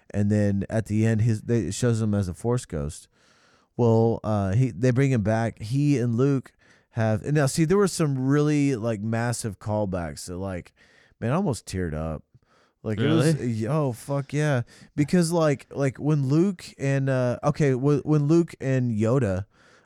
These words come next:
Speaker 1: um, first, first, you know, meet again, Yoda comes as the Force ghost. He calls him young Skywalker.
Speaker 2: Oh,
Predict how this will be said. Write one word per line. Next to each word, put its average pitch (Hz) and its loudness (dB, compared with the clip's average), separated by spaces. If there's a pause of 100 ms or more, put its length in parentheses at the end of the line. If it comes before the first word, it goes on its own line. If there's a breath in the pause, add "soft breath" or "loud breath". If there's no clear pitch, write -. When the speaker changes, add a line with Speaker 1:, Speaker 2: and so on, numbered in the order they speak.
Speaker 1:
um, 104 -2 (240)
first, - -4 (580)
first, 139 -2 (180)
you 143 2
know, 117 0 (380)
meet 135 2
again, 110 -2
Yoda 147 2
comes 139 0
as 120 -2
the 117 -2
Force 143 -2
ghost. 107 -4 (320 loud breath)
He 147 0
calls 175 2
him 139 2
young 135 2
Skywalker. 92 -2 (1120)
Speaker 2:
Oh, 107 -6